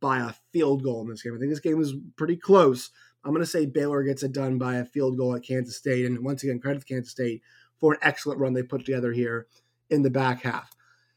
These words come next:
Seven P M on Fox, Oklahoma State at Texas Tech. Texas Tech's getting ten. A lot of people might say, "Well, Texas Tech looked great last week. Donovan Smith was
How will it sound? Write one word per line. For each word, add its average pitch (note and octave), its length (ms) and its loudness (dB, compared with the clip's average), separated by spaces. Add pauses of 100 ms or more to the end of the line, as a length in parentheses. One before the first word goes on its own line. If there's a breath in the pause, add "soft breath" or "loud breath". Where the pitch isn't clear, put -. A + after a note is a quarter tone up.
Seven A#3 500 10
P A3 140 6
M A3 120 4
on F#3+ 180 6
Fox, F3+ 680 2 (140)
Oklahoma G3 560 6
State D#3 280 4
at C#3 120 -2
Texas F3 400 -2
Tech. D3+ 400 0 (460)
Texas G3 240 0
Tech's F#3+ 200 2
getting E3 240 2
ten. E3 160 -4
A D3+ 40 -4
lot D3+ 80 -2
of D#3 60 -4
people E3+ 120 -4
might E3+ 160 0
say, E3 200 0
"Well, G3 280 4
Texas F#3+ 260 -6
Tech A3 200 -6
looked D3+ 120 -6
great F3 200 0
last C#3 280 -2
week. B2+ 120 -4
Donovan E3 280 -4
Smith G3 240 -6
was D3+ 140 -6